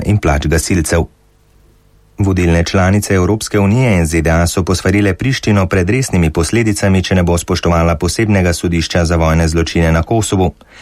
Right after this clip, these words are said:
Vladajoče zavezništvo za prihodnost Kosova, premierja Haradinaja, je namreč poskušalo decembra lani razveljaviti zakon iz leta dva tisoč petnajst, ki je podlaga za sodelovanje države s Hagom.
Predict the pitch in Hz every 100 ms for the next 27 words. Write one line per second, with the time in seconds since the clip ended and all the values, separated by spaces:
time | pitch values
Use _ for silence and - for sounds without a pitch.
0 | - - - - 101 101 95 90 101 90
1 | 90 92 90 107 - 131 110 82 85 82
2 | 78 78 - 92 - 104 104 92 85 78
3 | 76 - 87 82 82 90 104 98 82 -
4 | _ _ 104 101 98 101 - 104 - 139
5 | 123 92 80 80 85 82 85 90 98 95
6 | 85 82 87 80 85 82 90 90 90 98
7 | 85 78 82 78 82 76 78 85 80 85
8 | - 113 110 98 - - - - _ 107
9 | 95 98 92 85 85 87 82 - 85 82
10 | 80 80 82 80 78 82 76 78 - 92
11 | 85 82